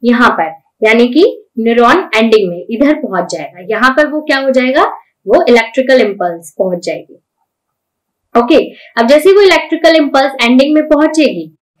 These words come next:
तो वो फिर क्या होगा कि वो इसको pass करेगी,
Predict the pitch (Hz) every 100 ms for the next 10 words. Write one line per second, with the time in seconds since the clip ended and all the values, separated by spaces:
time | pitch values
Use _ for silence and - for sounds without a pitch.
0 | _ _ _ 330 330 240 311 427 403 -
1 | - 370 359 392 381 254 208 247 - -
2 | _ _ - 311 262 285 339 269 262 -
3 | 359 277 220 - 285 175 160 -